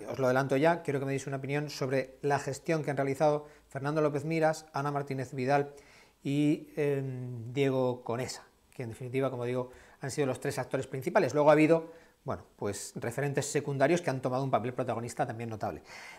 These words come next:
Respecto a la cuestión de Mabel Campuzano,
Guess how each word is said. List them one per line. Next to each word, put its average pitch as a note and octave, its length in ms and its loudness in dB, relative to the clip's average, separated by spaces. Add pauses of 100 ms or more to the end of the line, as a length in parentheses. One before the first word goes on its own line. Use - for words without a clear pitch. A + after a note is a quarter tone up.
Respecto D#3+ 760 8 (400)
a D#3+ 260 12
la D3+ 160 8
cuestión A#3 540 2 (100)
de F3+ 240 0
Mabel E3 240 2
Campuzano, F3+ 560 2